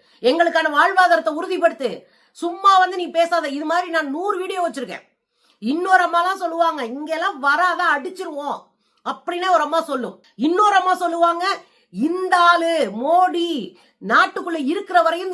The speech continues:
இந்தியாவே நாசமா போகும்னு" சொல்லுவாங்க. அவ்வளவு தெளிவா பீகாரிய பெண்கள் பேசியிருக்கிறாங்க. ஒண்ணு புரிஞ்சுக்கணும், உழைக்கிற மக்கள் அமைதியா இருப்பாங்க, அதிகாரத்துக்கு பயந்துருப்பாங்க, கையை கட்டி கூட இருக்க முடியும். ஆனா அவன் வெகுண்டு எழுத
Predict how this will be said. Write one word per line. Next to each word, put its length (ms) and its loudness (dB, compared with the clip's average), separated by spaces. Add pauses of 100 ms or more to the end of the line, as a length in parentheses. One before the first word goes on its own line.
(100)
இந்தியாவே 500 2
நாசமா 480 4
போகும்னு" 320 -2
சொல்லுவாங்க. 320 -6 (560)
அவ்வளவு 520 0
தெளிவா 300 0 (120)
பீகாரிய 420 -2
பெண்கள் 400 -6
பேசியிருக்கிறாங்க. 560 -6 (360)
ஒண்ணு 340 2 (100)
புரிஞ்சுக்கணும், 520 -4 (100)
உழைக்கிற 380 2
மக்கள் 380 -4
அமைதியா 380 -4
இருப்பாங்க, 400 -2
அதிகாரத்துக்கு 500 -6
பயந்துருப்பாங்க, 500 -6 (340)
கையை 220 4
கட்டி 200 -2
கூட 160 -4 (100)
இருக்க 240 0
முடியும். 280 -4 (600)
ஆனா 360 4 (100)
அவன் 200 0
வெகுண்டு 440 -2
எழுத 220 -2